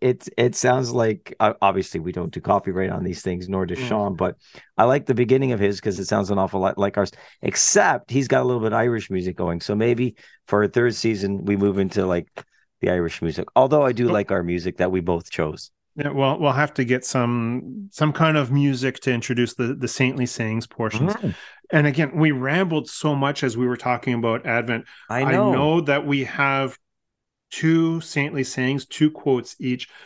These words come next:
Speaker 2: but I'm looking at the time because we still have our other new segment to
Speaker 1: Yeah,
Speaker 2: get
Speaker 1: we
Speaker 2: through
Speaker 1: wanna
Speaker 2: after
Speaker 1: stump the
Speaker 2: that, and
Speaker 1: chump,
Speaker 2: actually
Speaker 1: so we can't forget that. We've gotta stump Robert again, although we, it's very difficult to do. And we do have some probably shout outs at the end. So yeah, why don't we do, you wanna do one saint each? And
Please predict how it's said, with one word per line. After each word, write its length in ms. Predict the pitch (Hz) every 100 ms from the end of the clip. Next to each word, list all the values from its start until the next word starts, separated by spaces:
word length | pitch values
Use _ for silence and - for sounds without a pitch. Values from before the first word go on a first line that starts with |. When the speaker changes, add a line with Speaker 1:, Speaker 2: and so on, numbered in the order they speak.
| - _
Speaker 2:
but 160 | 131 127
I'm 200 | 165 156
looking 300 | 139 139 127
at 160 | 123
the 60 | 117
time 480 | - 123 120 120 117 _ _ -
because 260 | 127 127
we 80 | 123
still 320 | 123 - 139
have 320 | 127 135 123 139 _ _ _ _ _ _ _
our 200 | - 120
other 180 | 160 170
new 160 | 151
segment 460 | 143 - 135 139 135
to 100 | 143
Speaker 1:
Yeah, 120 | 131
Speaker 2:
get 80 | 143
Speaker 1:
we 60 | 147
Speaker 2:
through 60 |
Speaker 1:
wanna 160 | 160 170
Speaker 2:
after 80 | -
Speaker 1:
stump 200 | 147 131
the 60 |
Speaker 2:
that, 60 | 127
and 80 | 131
Speaker 1:
chump, 300 | 127 120 127
Speaker 2:
actually 140 | 123
Speaker 1:
so 200 | - -
we 140 | 120 123
can't 400 | - 131 127 -
forget 360 | 117 117 -
that. 340 | 101 92 107 -
We've 240 | 123 113
gotta 220 | 120 120
stump 320 | 117 123 113 110
Robert 460 | 98 95 95 104
again, 420 | 92 87 90 123 -
although 240 | 90 90 92
we, 180 | 95 98
it's 160 | 90 -
very 180 | 98
difficult 400 | 90 92 98 90 87
to 60 |
do. 160 | 92 104
And 200 | 110 117
we 80 | 113
do 140 | 117
have 200 | 110 98
some 140 | - 87
probably 240 | 101 90
shout 260 | - 101 95
outs 180 | 85 82
at 100 | -
the 160 | 90
end. 160 | 87 82
So 240 | 85 82
yeah, 160 | 95 87
why 180 | 92 127
don't 100 | 131
we 100 | 123
do, 220 | 117 104
you 100 | 98
wanna 160 | 101 101
do 120 | 101
one 180 | 101 107
saint 260 | 113 104
each? 280 | 104 143 -
And 200 | 117 101